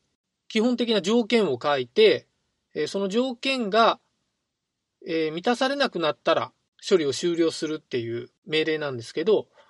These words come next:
えー、この時に、その基本の条件ですね。これ以外に、えー、条件をですね、処理中に行いたい場合、こういった時にブレイクを使って、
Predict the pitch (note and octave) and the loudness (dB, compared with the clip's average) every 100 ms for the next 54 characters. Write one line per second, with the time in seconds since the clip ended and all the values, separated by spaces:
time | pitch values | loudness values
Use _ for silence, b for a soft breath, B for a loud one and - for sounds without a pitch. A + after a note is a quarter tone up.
0 | b _ _ _ _ _ _ _ - E3 | b _ _ _ _ _ _ _ -6 -4
1 | E3+ C#4 D4 D#4+ - D3+ E3+ C#3 B2 _ | -2 -4 -2 -4 -4 -4 -4 -4 -10 _
2 | _ - A3+ B3 B3 A#3+ A#3 A3+ - - | _ -8 -4 0 2 2 0 -4 -10 -10
3 | G3+ G3 D#4 D#4 D4+ D4 C4 A#3+ _ _ | -8 -4 -4 -6 -2 0 0 -4 _ _
4 | _ D#3+ A#3 G#3+ G3 A#2 - C3+ B2+ _ | _ -2 0 0 -4 -4 -12 -12 -14 _
5 | _ - C4+ - C4 D4+ G#4 G3+ C3 D3+ | _ -6 -6 -4 -2 2 2 0 -4 -4
6 | F3+ A#2+ - _ _ _ _ _ _ _ | -4 -6 -16 _ _ _ _ _ _ _
7 | - F3 F3+ E3+ D#3+ F#3+ G3+ F#3+ C#3 A#2+ | -2 2 2 4 4 4 4 0 0 -6
8 | - D3+ D3 B2 - _ _ - - A3+ | -10 -4 -2 -2 -8 _ _ -12 -2 0
9 | C4 C4+ - C#4 C4+ C#4 G3 G3 F#3 F3 | 0 -6 -8 -6 -4 -2 0 2 2 2
10 | D3+ C3 B2 A2+ - _ _ _ _ _ | 0 -2 -4 -8 -12 _ _ _ _ _
11 | _ - C#4+ C4+ C#4 A#3+ G3 D3+ D3 F3 | _ -8 -6 -4 -8 -4 -4 -4 2 4
12 | F3 - D#3+ - D3+ C#3 _ B3 E3 | 4 0 -6 -4 -6 -6 _ 2 2